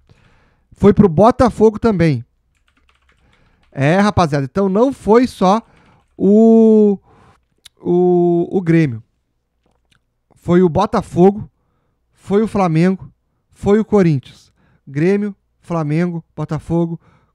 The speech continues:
Corinthians e Palmeiras. Esses foram os que a gente apurou, que eu consegui verificar aqui. Fora que podem ter outros, pode ter, cara, pode ter até Vasco,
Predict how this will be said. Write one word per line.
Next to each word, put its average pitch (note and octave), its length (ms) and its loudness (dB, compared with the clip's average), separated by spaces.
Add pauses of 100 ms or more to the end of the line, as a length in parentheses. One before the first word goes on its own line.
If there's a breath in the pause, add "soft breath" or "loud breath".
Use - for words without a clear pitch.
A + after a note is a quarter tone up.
(200)
Corinthians E3+ 640 -4
e F3 80 -10
Palmeiras. D3 640 -6 (480)
Esses F3+ 360 -4
foram F#3 420 -4 (120)
os F#3 320 -2
que - 220 -6
a F3+ 100 -2
gente D#3+ 480 -4 (460 soft breath)
apurou, G3+ 840 4
que - 140 -8
eu C3+ 60 -8
consegui E3+ 560 -4 (400 soft breath)
verificar F3+ 640 0
aqui. D3 360 -10
Fora C#4+ 360 2
que B3+ 120 -6
podem A#3 300 0
ter G#3+ 160 -2
outros, F3+ 360 0
pode G#3 300 -8
ter, G3+ 320 -4 (280)
cara, F3+ 300 -6
pode E3 240 -6
ter G3+ 80 -8
até G3 180 -6
Vasco, E3 560 -6